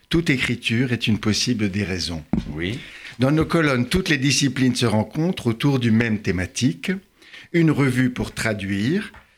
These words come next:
Speaker 1: traduire en conservant les différentes versions, en évitant que l'une efface les autres, les versions amenant les versions. Le sens est alors interstice et s'appuie sur ce qui n'est pas traduit.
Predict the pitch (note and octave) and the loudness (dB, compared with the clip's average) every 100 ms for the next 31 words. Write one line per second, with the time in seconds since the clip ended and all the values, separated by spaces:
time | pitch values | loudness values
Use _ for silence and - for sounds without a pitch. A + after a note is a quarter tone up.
0 | _ - - D3 B2+ D3 C#3 A#2 A2 G2+ | _ -6 -2 0 2 4 4 2 0 -4
1 | - C#3+ B2+ C#3+ G#2 G#2+ A#2 G#2 G2 G#2+ | -2 -2 2 0 0 0 2 0 -2 -6
2 | A2+ A#2 G2+ G#2+ - E2+ F#2+ F2 - G2 | -4 -4 -2 -4 -4 -6 -6 -4 -4 0
3 | G#2 D3 - _ _ - A2 C3+ D3+ D#3 | 0 -2 -8 _ _ -4 2 4 2 0
4 | C#3+ B2 A2+ A2 E3 C#3+ - A2 - G2+ | 0 0 2 2 4 2 0 -4 -2 -4
5 | E2+ F#2 G#2 B2+ - D#3+ - _ _ _ | -4 -6 -6 -8 -10 -10 -12 _ _ _
6 | - D3 C#3 - - - G2+ G2+ - C3 | -2 0 2 0 0 -2 0 -2 -2 -2
7 | A2+ A2 A2+ A2+ G2+ F#2+ - - C#2+ C#2 | 0 2 0 0 0 -2 -4 -8 -10 -16
8 | _ _ _ G#2+ A2+ - D#3+ D#3 B2 G#2+ | _ _ _ 0 2 2 2 2 0 0
9 | G#2+ G#2 G2+ B2+ B2 G2+ - - G#2+ D3+ | 0 2 2 0 0 -4 -4 -6 -4 -4
10 | - F3+ D#3+ - - _ - B2 - C3+ | -4 -6 -8 -14 -20 _ -2 0 2 0
11 | C3 G#2+ A2 B2+ - B2 A#2+ - A#2 G#2+ | -2 0 0 0 -2 -2 -2 -2 0 0
12 | - G#2+ - F#2+ D2 C#2+ | 0 -4 -4 -8 -8 -16